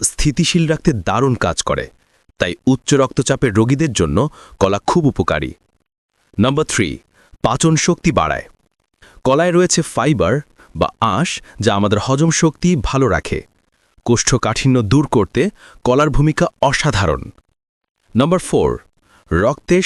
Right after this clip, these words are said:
শর্করা স্থিতিশীল রাখে। কলা হচ্ছে নিম্ন গ্লাইসেমিক ইনডেক্সের খাবার। এটি রক্তে শর্করা হঠাৎ বাড়তে দেয় না। ইনসুলিন সংবেদনশীলতা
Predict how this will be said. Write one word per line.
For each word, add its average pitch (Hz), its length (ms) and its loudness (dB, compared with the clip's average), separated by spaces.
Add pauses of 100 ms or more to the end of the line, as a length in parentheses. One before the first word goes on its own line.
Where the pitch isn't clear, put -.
শর্করা 139 420 0
স্থিতিশীল 151 640 -2
রাখে। 76 320 -4 (920)
কলা 147 240 2
হচ্ছে 170 360 0 (460)
নিম্ন 160 300 4
গ্লাইসেমিক 139 600 0 (100)
ইনডেক্সের 123 540 2
খাবার। 73 340 -2 (520)
এটি 104 180 2
রক্তে 110 340 0
শর্করা 120 480 0 (260)
হঠাৎ 139 320 -2 (100)
বাড়তে 139 260 0
দেয় 85 260 -2
না। 62 80 -4 (720)
ইনসুলিন 180 440 2
সংবেদনশীলতা 165 880 2